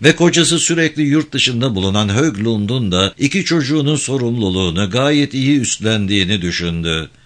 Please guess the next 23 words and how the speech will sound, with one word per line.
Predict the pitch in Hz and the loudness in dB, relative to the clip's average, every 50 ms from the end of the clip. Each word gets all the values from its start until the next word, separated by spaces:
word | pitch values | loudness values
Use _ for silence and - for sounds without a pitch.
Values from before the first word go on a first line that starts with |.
| - - - - - - - - | -20 -20 -20 -18 -18 -16 -4 2
Hem | 147 202 220 202 | 4 4 4 4
iş | 185 190 170 - - | 4 2 2 2 2
hem | 120 139 151 147 | 2 0 0 0
özel | 143 135 113 113 127 135 131 | -2 -2 0 0 0 0 0
yaşamını | 104 87 87 85 - 82 80 82 87 92 98 87 90 | 2 2 2 2 0 0 -2 -2 0 0 0 0 0
bir | 151 151 | 0 2
arada | 151 143 139 143 139 143 147 | 2 2 0 0 0 0 -2
yürütemeyen | 120 120 135 143 135 - 139 135 131 135 135 131 131 123 | -2 -2 -2 -4 -4 0 0 0 0 0 0 -2 -2 -2
tek | - - 151 151 - - | -2 -2 -2 -2 -4 -6
kişi | - 127 117 - 131 117 | -8 -4 -4 -2 -2 -2
galiba | 95 113 120 120 110 95 95 104 107 107 - | -2 -2 0 0 0 -2 -2 -2 -2 -2 -2
kendisiydi. | - 101 101 98 90 87 92 87 - 87 90 85 73 78 80 80 80 - - _ - _ _ _ _ _ _ _ - - - - - - - | -4 -4 -2 -2 -2 -4 -4 -4 -2 -2 -2 -2 -2 -2 -4 -4 -6 -8 -12 _ -20 _ _ _ _ _ _ _ -20 -20 -20 -20 -20 -14 -4
Yüksek | - 117 151 170 - - 180 175 175 - | 0 2 2 2 4 4 4 4 2 2
sesle | - 147 143 135 - - 139 135 | 0 0 2 0 0 0 0 0
esnedi. | 127 110 98 - - 90 90 87 78 78 76 73 69 - _ - - - - - - | 2 2 0 0 0 -2 -2 -2 -2 -2 -2 -4 -4 -8 _ -20 -20 -20 -20 -10 -2
Koridordan | - 147 160 165 156 165 160 156 139 156 165 170 151 | 2 4 4 6 6 4 4 2 2 2 2 2 0
gelen | 117 85 78 92 104 | 0 0 0 0 0
seslerden | 101 - 92 92 90 - 80 82 80 78 76 82 95 101 | 0 0 0 0 0 -2 -2 -2 -2 0 0 0 0 0
arkadaşlarının | 107 120 120 120 131 127 135 135 127 - - 131 127 135 147 143 | 0 -2 -2 -2 -2 0 0 0 0 0 0 -2 -2 -2 -2 -2
toplantı | - - 127 127 - - 131 131 131 110 - | -2 -4 -4 -4 -4 -4 -4 -4 -4 -2 -4
odasına | 127 123 113 120 110 101 110 117 120 113 87 | -4 -2 -2 -2 -2 -2 -4 -4 -4 -2 -2
döndüklerini | 90 101 101 92 90 98 104 - - 95 95 95 92 92 95 | 0 0 0 0 -2 -2 -4 -4 -2 -2 0 0 0 0 0
anladı. | 90 90 90 85 90 87 82 78 87 85 85 87 | 0 -2 -2 -2 -2 -2 -2 -2 -2 -2 -4 -6